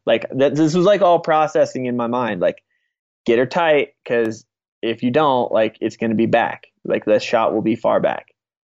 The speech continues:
And I shot, and I was like, "God, there's no way I could miss that." Like, that was too close. Um, of course, he's, like, a good herd bull. This is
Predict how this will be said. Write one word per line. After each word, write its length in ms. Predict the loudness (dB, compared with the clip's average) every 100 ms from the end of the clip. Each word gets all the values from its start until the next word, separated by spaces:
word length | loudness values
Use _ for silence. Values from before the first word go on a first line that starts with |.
| _ _ _ _ _ _ _ -4
And 220 | 0 0
I 60 | -2
shot, 560 | 0 2 2 2 -2 -8 _ _ _
and 80 | -8
I 120 | -6
was 100 | -4
like, 180 | -2 -2
"God, 340 | -2 -2 -2 -2
there's 260 | 0 0 -2
no 200 | -4 -2
way 140 | 0
I 100 | -2
could 160 | -4 -8
miss 260 | -8 -8 -4
that." 300 | -4 -4 -12 _ _
Like, 200 | -4 0
that 200 | 0 2 0
was 160 | -2
too 180 | -6 -6
close. 440 | -4 -8 -8 _ _ _ _ _ _ _ _ _ _
Um, 460 | -4 0 0 -2 -6 _ _
of 60 | -2
course, 260 | 2 2 2
he's, 140 | 0
like, 160 | 0 0
a 40 |
good 200 | -2 -2
herd 260 | -2 -4 -2
bull. 300 | -2 -2 -4
This 160 | -6
is 120 | -6